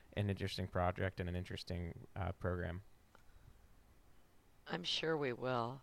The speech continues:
Speaker 2: And, uh, Maya, I like Maya's idea that she approached me, and we had already, were kind of in pause with, with Annette, but her idea about how it, it,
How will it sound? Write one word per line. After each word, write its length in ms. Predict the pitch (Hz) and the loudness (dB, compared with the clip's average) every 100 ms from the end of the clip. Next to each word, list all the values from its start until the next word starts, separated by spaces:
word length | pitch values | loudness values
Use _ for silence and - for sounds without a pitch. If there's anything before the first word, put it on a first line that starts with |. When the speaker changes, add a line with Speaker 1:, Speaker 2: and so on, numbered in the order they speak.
| - | 0
Speaker 2:
And, 260 | 127 131 127 | 6 6 8
uh, 200 | 143 143 | 12 12
Maya, 580 | 127 135 175 196 185 156 | 12 8 8 10 10 10
I 120 | 101 147 | 10 6
like 380 | 151 175 175 156 | 10 8 8 2
Maya's 460 | 147 160 170 165 | 2 6 6 6
idea 340 | 147 143 143 139 | 6 8 8 8
that 180 | - - | 4 -4
she 420 | - - 180 180 | 0 4 6 6
approached 540 | - - 151 156 - 160 | 6 4 4 4 2 2
me, 120 | 151 | 2
and 100 | 139 | 4
we 100 | 143 | 6
had 100 | 139 | 10
already, 580 | 135 143 139 131 143 - - | 10 10 8 4 0 -6 0
were 140 | 139 | 0
kind 220 | - 139 | 8 10
of 100 | 135 | 10
in 180 | 123 123 | 8 6
pause 580 | 113 135 143 135 127 - | 8 12 12 12 12 8
with, 200 | 135 120 - - - - - | 2 4 2 0 -20 -20 -10
with 140 | - 135 | 4 10
Annette, 480 | 127 123 139 151 - - - - - | 10 10 8 8 6 -2 -16 -16 -2
but 140 | - 139 | 2 6
her 200 | 170 160 | 12 12
idea 480 | 151 151 170 156 | 12 10 10 12
about 320 | 139 139 139 - - - - - - - - | 12 12 10 8 -4 -20 -20 -20 -20 -20 -10
how 280 | - 139 147 | 6 10 10
it, 120 | - | 8
it, 120 | 120 | 4